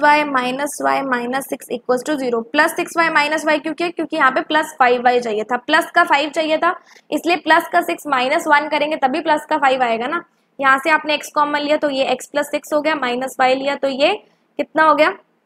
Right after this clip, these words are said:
Sorry minus one लिया तो ये कितना हो गया, वाई plus six। तो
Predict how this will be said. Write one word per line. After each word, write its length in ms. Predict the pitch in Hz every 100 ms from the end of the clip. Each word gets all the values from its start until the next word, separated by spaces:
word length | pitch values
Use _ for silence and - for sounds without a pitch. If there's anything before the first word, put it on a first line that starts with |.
| -
Sorry 180 | 262 240
minus 380 | 247 262 285 294
one 160 | 294 294
लिया 180 | 302 240
तो 100 | 302
ये 100 | 196
कितना 280 | 294 -
हो 80 | -
गया, 120 | 220
वाई 220 | 320 247 240
plus 240 | 269 294
six। 380 | - 226 - - _ _
तो 80 | -